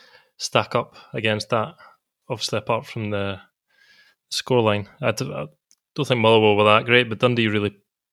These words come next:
pinned them back, controlled the ball for most of the game. They just didn't have that final pass, final touch. They, although they had, what, fifteen shots or something, I, th-, I think the stats said, and they had sixty percent possession,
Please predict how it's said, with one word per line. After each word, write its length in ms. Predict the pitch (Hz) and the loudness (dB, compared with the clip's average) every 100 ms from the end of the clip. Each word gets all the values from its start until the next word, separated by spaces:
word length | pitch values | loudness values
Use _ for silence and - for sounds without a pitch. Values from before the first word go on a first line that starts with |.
| _ | _
pinned 180 | - 113 | 0 2
them 100 | 104 | 4
back, 360 | 107 107 - - _ _ _ _ _ _ _ _ - | 4 4 -2 -18 _ _ _ _ _ _ _ _ -18
controlled 340 | - - 113 | -6 -2 0
the 60 | 110 | 2
ball 240 | 104 107 | 4 4
for 180 | 104 117 | 4 -2
most 400 | 107 170 139 113 | -6 -4 -4 -4
of 40 | - | -4
the 80 | 107 | -4
game. 200 | 107 104 | -2 -2
They 100 | 101 | -2
just 240 | 123 - | -4 -6
didn't 180 | 117 120 | -10 -8
have 260 | 107 104 | -4 -4
that 240 | 107 101 170 _ _ _ _ _ _ _ _ _ _ _ | -4 -6 -10 _ _ _ _ _ _ _ _ _ _ _
final 300 | - 120 101 | -2 0 2
pass, 720 | 95 - 113 107 - - - - _ _ _ | 0 2 4 4 0 -6 -8 -16 _ _ _
final 320 | - - 104 | -14 -8 -6
touch. 360 | 98 - - - | -6 -6 -6 -8
They, 100 | 117 110 _ _ _ - - - - | -12 -16 _ _ _ -20 -20 -10 0
although 240 | 120 123 | 4 6
they 100 | 117 | 6
had, 320 | 120 123 110 - - - | 6 4 4 -4 -12 -8
what, 160 | 123 - | -8 -8
fifteen 460 | - - - 120 | -8 -6 -2 -2
shots 440 | 113 131 135 - 131 | 4 4 4 2 -4
or 60 | |
something, 400 | - 131 131 127 | -4 -4 -4 -4
I, 60 | 123 | -6
th-, 200 | - 160 | -10 -16
I 60 | 127 | -12
think 220 | - 135 | -10 -10
the 60 | |
stats 300 | - - 131 | -8 -6 -2
said, 280 | - 139 123 | -2 -2 -4
and 120 | 110 | -4
they 60 | 104 | -2
had 240 | 110 101 | -2 -2
sixty 420 | - - 135 - - | -4 -6 -6 -8 -6
percent 280 | 117 113 | -4 -4
possession, 500 | - - 117 113 147 | -6 -2 -2 -4 -12